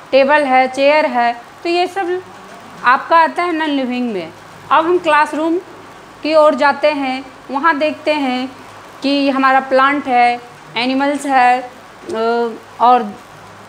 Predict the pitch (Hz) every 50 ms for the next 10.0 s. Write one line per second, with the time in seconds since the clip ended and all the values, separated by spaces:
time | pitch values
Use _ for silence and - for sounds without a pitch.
0 | - - 240 240 - - 302 277 285 277 277 254 277 277 277 277 - 311 294 285
1 | 285 277 277 277 277 285 - - - - - - - - 254 254 262 254 262 262
2 | 262 247 262 269 277 277 277 277 240 254 254 254 254 226 214 240 240 240 247 262
3 | 277 277 254 254 247 247 254 254 254 - - - - - - 269 302 339 330 -
4 | 381 330 311 330 359 359 302 320 330 330 339 359 - - - - 269 254 277 277
5 | 320 330 339 349 370 - - - - - - - 277 269 269 269 285 277 302 285
6 | - - 202 196 - 202 196 185 175 160 156 175 - - - - - - - -
7 | 320 311 311 294 294 302 320 330 320 311 311 277 - 285 277 277 - 302 302 302
8 | 311 311 311 311 294 254 240 240 254 - - - 285 277 - - 349 339 330 349
9 | 320 320 294 294 311 330 269 269 262 262 - - 262 240 226 214 202 208 233